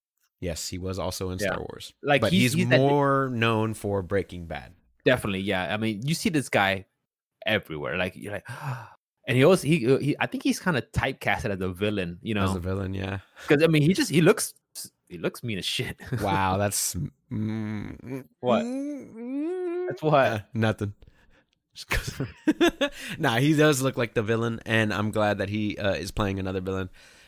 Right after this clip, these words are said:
Speaker 1: Uh, the last Far Cry game that I did play was four.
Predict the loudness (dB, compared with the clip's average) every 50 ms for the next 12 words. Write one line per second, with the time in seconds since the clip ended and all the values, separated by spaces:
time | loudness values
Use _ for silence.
0 | -8 -2 0 0 2 2 2 0 0 0 0 0 2 2 2 2 2 2 2 2
1 | 0 0 0 0 0 -2 0 0 0 0 0 0 0 0 0 0 -2 -4 -6 -6
2 | -4 -2 -2 0 0 0 0 0 -2 -4 -8